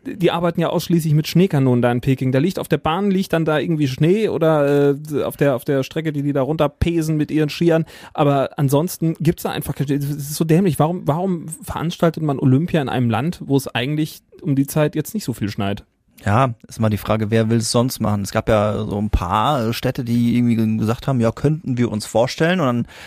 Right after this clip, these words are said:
Speaker 2: sind ja ganz häufig auch die Bürger Sturm gelaufen, die gesagt haben, nee, lasst das mal lieber sein. Wir wollen keine Fans hier haben, wir wollen auch nicht so viel Geld ausgeben, weil es ist ja immer unglaublich teuer. Wenn du die Wettkampfstätten nicht hast, dann musst du sie erstmal bauen.
Speaker 1: Mhm.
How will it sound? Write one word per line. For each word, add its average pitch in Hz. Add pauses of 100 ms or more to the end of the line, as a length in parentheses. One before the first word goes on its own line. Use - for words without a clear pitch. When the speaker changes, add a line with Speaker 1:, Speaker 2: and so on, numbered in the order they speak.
(120)
Speaker 2:
sind 120
ja 110
ganz 107
häufig -
auch 107
die 113
Bürger 110
Sturm 120
gelaufen, 127
die 107
gesagt 104
haben, 107
nee, 104
lasst 98
das -
mal 110
lieber 101
sein. 98
Wir 113
wollen 113
keine 113 (440)
Fans 131
hier 135
haben, 131
wir 110
wollen 117 (220)
auch 107
nicht 120
so 110
viel 104
Geld -
ausgeben, 147
weil 107
es 104
ist -
ja 117
immer 104
unglaublich 101
teuer. 123
Wenn 117
du 107
die 107
Wettkampfstätten 107
nicht 107
hast, 113
dann 113
musst 113
du 113
sie 110
erstmal 104
bauen. 101 (140)
Speaker 1:
Mhm. 107